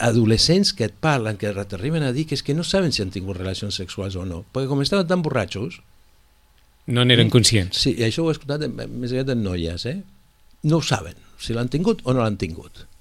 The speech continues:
Speaker 1: Dius, Ostres, pues, no, com si, no sé com dir-ho, però, i, i, i ho diuen, bueno, com una, com un fet,
Speaker 2: Mhm.
Speaker 1: eh, i tampoc
Speaker 2: Com
Speaker 1: saben
Speaker 2: una
Speaker 1: donar-li molta transcendència a aquesta
Speaker 2: Mhm.
Speaker 1: qüestió.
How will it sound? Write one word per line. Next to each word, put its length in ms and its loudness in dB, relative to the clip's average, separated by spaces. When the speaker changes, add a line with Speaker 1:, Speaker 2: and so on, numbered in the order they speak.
Speaker 1:
Dius, 300 -8
Ostres, 540 -8
pues, 160 -8
no, 180 2
com 240 2
si, 200 -8
no 180 -6
sé 160 -6
com 160 -10
dir-ho, 180 -2
però, 240 4
i, 260 -2
i, 100 -18
i 40 10
ho 60 8
diuen, 560 4
bueno, 380 0
com 320 0
una, 420 2
com 120 0
un 120 4
fet, 400 4
Speaker 2:
Mhm. 220 4
Speaker 1:
eh, 220 4
i 100 4
tampoc 320 8
Speaker 2:
Com 60 8
Speaker 1:
saben 260 12
Speaker 2:
una 80 12
Speaker 1:
donar-li 340 12
molta 320 8
transcendència 640 4
a 40 0
aquesta 280 -2
Speaker 2:
Mhm. 120 2
Speaker 1:
qüestió. 400 -2